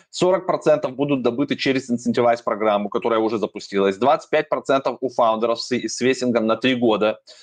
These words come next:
Двадцать пять процентов будут как бы, э, с инвестором, тоже будет вестинг. Семь процентов адвайзерам три года вестинг. Пять процентов,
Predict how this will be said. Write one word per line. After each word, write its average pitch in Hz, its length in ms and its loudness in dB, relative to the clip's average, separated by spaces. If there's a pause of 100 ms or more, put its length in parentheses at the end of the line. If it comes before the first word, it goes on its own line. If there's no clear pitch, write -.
(160)
Двадцать 151 400 0
пять 147 220 2
процентов 135 540 0
будут 131 320 0
как 117 180 0
бы, 117 100 2
э, 101 460 4
с - 100 -4
инвестором, 113 520 0
тоже 123 200 0
будет 107 240 0
вестинг. 104 460 -4 (240)
Семь 175 260 2
процентов 131 540 0
адвайзерам 127 540 2
три 143 160 0
года 139 220 2
вестинг. 127 400 -2
Пять - 220 2
процентов, 131 520 -2